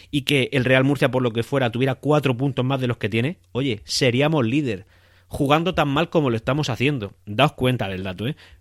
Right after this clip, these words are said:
Haciendo un juego que no contenta a nadie, seríamos líderes. Da rabia pensar en esos puntos que hemos dejado de ganar, ¿verdad? Da, da rabia que... a ver, da mucha rabia que sea por un, po-, po-, por un árbitro, pero ¿os imagináis que es por nosotros mismos? No sé.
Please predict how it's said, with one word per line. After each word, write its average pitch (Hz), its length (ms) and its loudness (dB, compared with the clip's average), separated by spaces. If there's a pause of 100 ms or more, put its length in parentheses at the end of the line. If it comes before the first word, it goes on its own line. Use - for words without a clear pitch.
(760)
Haciendo 165 340 2
un - 60 -2
juego 113 240 4
que 117 120 2
no 143 100 2
contenta 135 480 0
a - 20 2
nadie, 170 360 0
seríamos 156 560 2
líderes. 123 640 2 (800)
Da 135 220 0
rabia 123 380 4
pensar 113 260 0
en 120 100 2
esos 120 160 -2
puntos 127 280 -2
que 123 80 -4
hemos 120 140 -2
dejado 113 220 0
de 110 80 2
ganar, 104 260 0
¿verdad? 98 360 -6
Da, 110 180 -8
da 127 220 2
rabia 135 400 4
que... 120 220 0 (420)
a 113 80 0
ver, 127 120 6
da 139 100 6
mucha 156 240 2
rabia 147 220 2
que 131 100 -2
sea 135 160 2
por 127 160 2
un, 120 440 0
po-, 110 220 -6
po-, 113 160 -6
por 117 160 2
un 127 180 0
árbitro, 95 380 -4
pero 104 260 -2
¿os 120 160 -4
imagináis 120 400 -2
que 175 80 -2
es - 60 -2
por 165 120 0
nosotros 147 340 -2
mismos? 165 460 -4 (440)
No 113 140 -12
sé. 98 220 -8